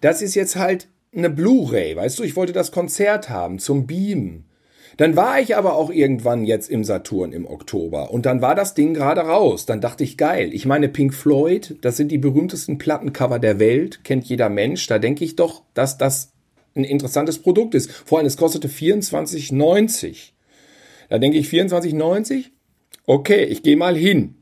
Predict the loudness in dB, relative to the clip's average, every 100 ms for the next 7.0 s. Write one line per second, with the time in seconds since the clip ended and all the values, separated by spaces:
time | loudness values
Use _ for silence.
0 | -8 -2 0 2 2 0 -2 0 0 -2
1 | -4 -4 -2 0 0 0 0 0 0 -2
2 | -4 0 2 2 0 0 2 2 0 -2
3 | -6 -6 -12 -16 _ _ _ _ -6 -2
4 | 0 2 2 0 -2 0 2 4 4 0
5 | -2 -4 -2 -6 -4 -6 -6 -12 _ _
6 | -6 2 2 2 0 2 2 2 -2